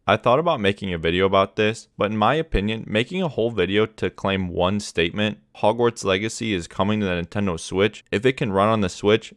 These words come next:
it can run on the P S four and Xbox One, just isn't worth it to me, and I would have to drag out a whole video from that one sentence.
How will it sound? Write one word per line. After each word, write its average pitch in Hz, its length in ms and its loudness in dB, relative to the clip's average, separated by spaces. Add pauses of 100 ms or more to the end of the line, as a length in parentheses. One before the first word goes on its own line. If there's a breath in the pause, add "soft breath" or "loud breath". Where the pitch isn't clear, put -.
it 95 120 0
can 120 200 -4
run 110 160 2
on 110 100 0
the 95 80 -2
P 104 220 -2
S 92 140 2
four 98 220 0
and 92 100 0
Xbox 95 440 0
One, 98 320 0 (160)
just - 240 -4
isn't 156 220 0
worth - 240 2
it 123 120 -4
to - 60 -6
me, 135 320 -4
and 123 140 -2
I 117 60 6
would 185 100 2
have 190 160 2
to 160 100 -6
drag 101 340 4
out 107 140 2
a 90 80 2
whole 104 380 0
video 104 480 4
from 98 240 -4
that 95 180 0
one 87 240 0
sentence. - 680 -8